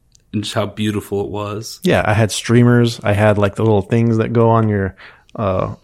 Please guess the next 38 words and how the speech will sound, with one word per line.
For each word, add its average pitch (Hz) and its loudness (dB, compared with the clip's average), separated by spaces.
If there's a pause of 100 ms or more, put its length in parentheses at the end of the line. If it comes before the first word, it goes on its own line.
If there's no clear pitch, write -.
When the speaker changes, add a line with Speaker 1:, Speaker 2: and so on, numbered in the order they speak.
Speaker 2:
spokes 117 2
and 104 0
make 104 -2
noise. 117 2 (600)
Speaker 1:
Yeah. 185 -8 (600)
Speaker 2:
Great. - -2 (400)
Speaker 1:
Yeah. 131 -6 (240)
Speaker 2:
It - -18
was 110 -10
a 107 -10
great - -4
bike. - -10 (200)
Um, 98 2 (240)
but 117 2 (760)
his 139 6
bike 113 4
has 95 0
all 104 2
kinds 95 -2
of 92 -6
gadgets 92 -4
on 92 -4
it. 90 -6 (140)
It's - -10
like, - -6 (220)
again, 104 0
it's - -2
like 101 -2
a 104 -4 (140)
mid-century 113 2
design, 120 2 (140)
really 117 2
cool. 120 4
Looks 117 0
like 107 2
a 101 2
fifty-seven 113 0
Chevy, 117 2